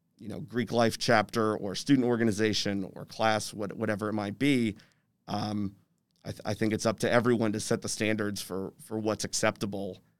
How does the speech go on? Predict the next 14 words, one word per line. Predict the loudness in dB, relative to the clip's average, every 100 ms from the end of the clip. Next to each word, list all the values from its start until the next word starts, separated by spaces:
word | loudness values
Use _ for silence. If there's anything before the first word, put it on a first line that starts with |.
| _ _ _ _ _
in, | 2 2 0 -2
in, | -2 0 0
and | 0
what's | -2 2
not | 6 6
acceptable | 4 0 -4 -6 -6 -6 -6
within | -6 0 2
those | 4 0
communities. | -4 -4 -4 -6 -8 -10 -12 -14 _
And, | -10 -8 -6 -6 -8 -14 -20 _ -8
um, | -6 -6 -6 -6 -8 _ _ _ -10
you | -6
know, | -4 -6 -10 -16
not, | -16 -8 -6